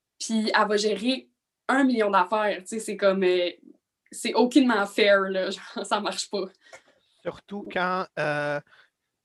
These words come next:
Speaker 2: il va y avoir des ex-policiers ou même des policiers qui sont, euh, qui travaillent encore dans le domaine de la police qui vont raconter que leur, euh, formation, c'est surtout,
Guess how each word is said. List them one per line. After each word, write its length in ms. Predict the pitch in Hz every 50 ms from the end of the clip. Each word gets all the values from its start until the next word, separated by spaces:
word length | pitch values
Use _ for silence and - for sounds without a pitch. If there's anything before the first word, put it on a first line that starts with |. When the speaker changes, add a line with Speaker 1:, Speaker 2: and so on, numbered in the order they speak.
| _ -
Speaker 2:
il 100 | 160 151
va 120 | 170 160
y 40 | 156
avoir 240 | 156 156 175 180 180
des 140 | 165 160 156
ex-policiers 720 | 165 170 - - - - - 165 156 - - - - 202
ou 80 | 196 180
même 240 | 170 165 170 170
des 100 | 147 143
policiers 600 | - - 160 147 143 135 - - - 156 147 147 147
qui 140 | - - -
sont, 360 | - 143 135 135 135 135 135 -
euh, 480 | 139 135 131 123 127 127 123 127 127 127 - _
qui 80 | - -
travaillent 300 | - 165 151 143 156 156
encore 520 | 151 151 151 151 147 - - 165 165 165
dans 140 | 156 147 147
le 60 | 143
domaine 300 | 143 156 147 156 165 165
de 60 | 160
la 100 | 151 143
police 400 | - 170 165 160 180 208 - -
qui 160 | - - 160
vont 260 | 147 165 170 175 180 175 - _ _ _ - - - - _
raconter 560 | 156 156 151 151 - 156 151 147 - 170 170
que 160 | 170 - - 151
leur, 600 | 151 143 139 131 131 131 131 131 135 139 - - - 147
euh, 280 | 143 139 139 143 139 139
formation, 600 | - 175 165 170 165 160 151 - - 196 196 208
c'est 240 | - - - 160 165
surtout, 720 | - - - 190 175 - - _ - 202 190 196 196 202